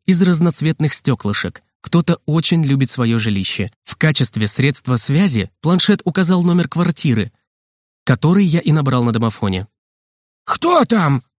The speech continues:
ответил недовольный старческий голос. Все позывные и пароли стёрлись вместе с личностью Наташи. Кричать на весь двор о фонде тоже глупо,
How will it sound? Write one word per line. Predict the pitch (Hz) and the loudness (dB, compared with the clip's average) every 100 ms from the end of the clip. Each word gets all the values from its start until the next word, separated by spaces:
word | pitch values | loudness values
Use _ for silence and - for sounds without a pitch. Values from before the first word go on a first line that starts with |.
| _ _ _ | _ _ _
ответил | - 110 123 156 185 | -4 0 0 0 2
недовольный | 190 185 160 170 170 | 2 2 2 2 0
старческий | - 139 - 127 139 | 0 -4 -4 -6 -4
голос. | 120 104 95 - - _ _ _ - | -2 0 -2 -6 -10 _ _ _ -8
Все | - 147 | -2 0
позывные | 139 127 127 135 | 2 0 2 0
и | 139 | 0
пароли | 127 120 151 131 | -2 -2 0 -2
стёрлись | - - 160 175 175 143 | -4 -2 0 0 -2 0
вместе | 165 - 165 | 0 0 -4
с | 143 | -2
личностью | 143 - 135 - 123 | -2 -2 -2 0 -2
Наташи. | 113 101 - 98 _ | -2 -4 -4 -8 _
Кричать | - 127 127 110 | -2 0 0 0
на | 110 | 0
весь | 110 | -2
двор | 107 113 107 | -2 -2 -2
о | |
фонде | - 160 180 160 | -2 0 0 0
тоже | - 165 156 | 0 0 0
глупо, | 151 165 135 101 | 0 0 0 -4